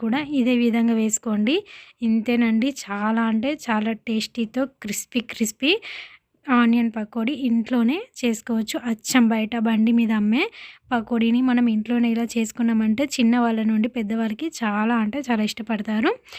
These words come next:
ఈసారి ఇంట్లో మీరు కూడా ఇలా ట్రై చేయండి. చూస్తుంటేనే తెలుస్తుంది కదా ఎంత క్రిస్పీగా, ఎంత బ్యూటిఫుల్గా ఉన్నాయో. అలాగే ఇవన్నీ ఫ్రై చేసుకున్నాక ఇందులోకి కొద్దిగా కరివేపాకు, అలాగే మిర్చి వేసుకొని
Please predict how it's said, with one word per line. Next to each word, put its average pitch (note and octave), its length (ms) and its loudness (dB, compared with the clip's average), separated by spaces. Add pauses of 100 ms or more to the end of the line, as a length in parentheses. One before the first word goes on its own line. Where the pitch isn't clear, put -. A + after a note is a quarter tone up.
(400)
ఈసారి B3 400 2
ఇంట్లో A#3 200 2 (100)
మీరు A3 220 2
కూడా A3+ 200 0
ఇలా A#3+ 100 -2 (100)
ట్రై A3+ 140 0 (120)
చేయండి. A3+ 360 2 (580)
చూస్తుంటేనే B3+ 560 0 (100)
తెలుస్తుంది A3+ 500 0
కదా A3+ 160 0 (160)
ఎంత A#3 360 2 (160)
క్రిస్పీగా, A#3 560 -4 (160)
ఎంత G#3+ 180 2 (120)
బ్యూటిఫుల్గా A3 540 0 (100)
ఉన్నాయో. G#3+ 340 2 (480)
అలాగే C#4 360 2 (120)
ఇవన్నీ B3 260 0 (100)
ఫ్రై A3+ 120 -2 (100)
చేసుకున్నాక A3 520 -2 (200)
ఇందులోకి A#3+ 420 2 (500)
కొద్దిగా C#4 340 2 (140)
కరివేపాకు, A#3 600 0 (220)
అలాగే B3+ 320 0 (160)
మిర్చి B3+ 320 0 (100)
వేసుకొని A#3+ 520 0